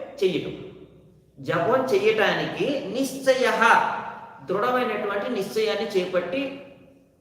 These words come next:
జపించండి, జపించాలని నిశ్చయించుకోండి మొట్టమొదట. మరి దీనిలో యుద్ధ అనే శబ్దమే కాదు, యుద్ధాయ అనే శబ్దం ఉంది. యుద్ధ్ అంటే జపం,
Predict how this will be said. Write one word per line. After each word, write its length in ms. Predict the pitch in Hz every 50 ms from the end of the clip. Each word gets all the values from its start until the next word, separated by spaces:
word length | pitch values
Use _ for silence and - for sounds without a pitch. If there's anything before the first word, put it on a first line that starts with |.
| _ - 175
జపించండి, 960 | 185 208 196 - 165 147 139 135 117 117 117 123 123 120 - - - - - - - - - - - - - _ _ _ _ _ _ -
జపించాలని 920 | 131 143 196 - - 269 262 254 254 233 226 214 214 226 240 269 269 240
నిశ్చయించుకోండి 1160 | 220 190 170 220 220 202 196 185 - 185 - 175 165 160 156 156 156 156 156 151 - - - - - - - - -
మొట్టమొదట. 600 | 156 151 147 - 139 123 113 - - - - - - - - - - - - _ _ _ _ _ _ _ _ _ _ _ _ _ 127 135 120 107 - - - - - - - - - - - - _ _ _ _ -
మరి 240 | - 220 254 214 180
దీనిలో 640 | 190 226 262 277 285 254 208 190 185 - - - -
యుద్ధ 360 | - 160 185 180 - - - 277
అనే 160 | 285 285 294
శబ్దమే 440 | 277 269 240 226 - 262 262 240 -
కాదు, 340 | 214 208 208 202 180 160
యుద్ధాయ 680 | 170 185 - 143 131 127 156 156 151 147 147 147 147 160
అనే 400 | 160 165 165 160 151 151 151 -
శబ్దం 320 | 139 139 120 113 110 117
ఉంది. 280 | - - - - - - - - - - - - - - - - - - - _ _ _ _ _ _ _ _ _ _ _ _ _ _ - 147
యుద్ధ్ 220 | 220 254 247 214 262
అంటే 280 | 233 - - - 254
జపం, 520 | - 175 160 165 - - - - - -